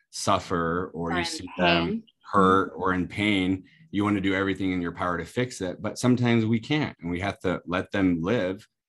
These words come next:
Speaker 1: and let them be okay with it, because kids are resilient and will bounce back. They will do everything they can, but we can't also hover over them in a sense where, like, baby them or nurture them to the point where they're gonna go into that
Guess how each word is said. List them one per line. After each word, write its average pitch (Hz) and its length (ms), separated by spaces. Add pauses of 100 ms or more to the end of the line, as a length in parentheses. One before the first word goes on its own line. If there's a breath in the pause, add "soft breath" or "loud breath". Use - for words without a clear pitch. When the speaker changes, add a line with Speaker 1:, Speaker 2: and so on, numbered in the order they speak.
(220)
Speaker 1:
and 92 180
let 95 220
them 101 260
be 98 180
okay 101 320
with 110 220
it, 87 180
because 101 380 (500)
kids 151 220
are 135 80
resilient 92 520
and 85 100
will 92 120
bounce 87 360
back. 85 440
They 87 160
will 90 200
do 87 200
everything 87 440
they 80 100
can, 95 260
but 82 220
we 92 120
can't 107 320 (140)
also 95 380
hover 107 380
over 85 200
them 85 180
in 85 100
a 82 60
sense 87 300
where, 82 180
like, 80 220 (220)
baby 98 320
them 82 460
or 78 440
nurture 92 380
them 85 180
to - 100
the 82 80
point 85 280
where 80 320 (340 soft breath)
they're 92 120
gonna 85 220
go 92 300
into 113 360
that 80 260